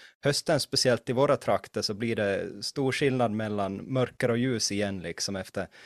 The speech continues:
efter sommaren och, och, och, och även liksom på me-, mentalt och på, på olika plan. Men, men för Gud, han står, han, han är ljus liksom helt igenom.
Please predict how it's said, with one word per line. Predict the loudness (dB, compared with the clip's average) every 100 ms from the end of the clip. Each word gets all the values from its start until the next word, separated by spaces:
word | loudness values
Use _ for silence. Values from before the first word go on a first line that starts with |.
| -20 -20 _
efter | -8 -6 -2
sommaren | 2 2 0 -4 -2
och, | -4 -2
och, | -2 -2
och, | -2 0
och | 2
även | 4 4 2 -2 -2
liksom | -6 -6 -8
på | -2 0 0 -4 _ _ _ -20 -8
me-, | -6 -6 -8
mentalt | -4 -2 2 4 6 4 -2
och | -2
på, | 0 0 -2
på | -2
olika | 0 0 -2 -4 -6
plan. | -4 -2 -4 -8 _ _ _ _ -8
Men, | -4 -2 -4 -8 _ _
men | -2 -2
för | -2 -6
Gud, | -2 -2 0 -2 -6 -12 _
han | -4 0 0
står, | -2 0 2 4 2 -2 _ -8
han, | -2 -2 -4
han | -4 -2 -2
är |
ljus | -4 -4 -2 -4 -2 -4 -6
liksom | -8 -8 -4 -2 -4 -6 _
helt | -4 0 0 0 -2
igenom. | 0 0 -2 -6 -12